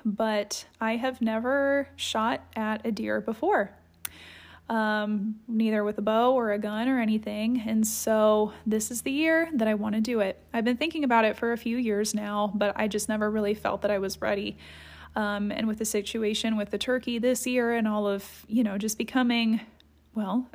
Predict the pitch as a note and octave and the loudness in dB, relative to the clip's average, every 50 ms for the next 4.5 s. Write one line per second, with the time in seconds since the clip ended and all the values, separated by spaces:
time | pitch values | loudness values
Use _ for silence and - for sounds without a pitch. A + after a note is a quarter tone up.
0 | - - - C#4 - - G3+ A3 A#3 A#3+ A#3+ A#3 - A3+ G#3+ A3+ G#3+ G3 G3+ G#3+ | -6 -2 0 0 0 2 0 2 2 2 2 2 0 0 0 0 0 0 0 0
1 | A#3 B3 - - A3 G#3+ G#3+ G#3 G#3 G#3 A3 C4+ C#4+ A#3 A3 A3 A#3 A3+ - - | 0 0 -2 -2 -2 -2 -2 -2 0 2 2 4 4 4 2 2 0 -4 -8 -16
2 | - - - - - - - - - - - - - - - - _ _ _ - | -18 -18 -18 -18 -18 -20 -20 -20 -20 -20 -20 -20 -20 -20 -20 -20 _ _ _ 0
3 | G#3+ B3 A#3+ G3 - C4 B3 B3 A#3 - - - - - - A#3+ A#3 - - - | 2 2 2 4 6 6 6 6 6 2 0 -2 0 2 2 2 2 0 -2 -2
4 | C4 C4 C4+ C4 C4+ C4+ C4+ C4 C4+ C4 | 2 6 8 10 10 10 10 8 6 4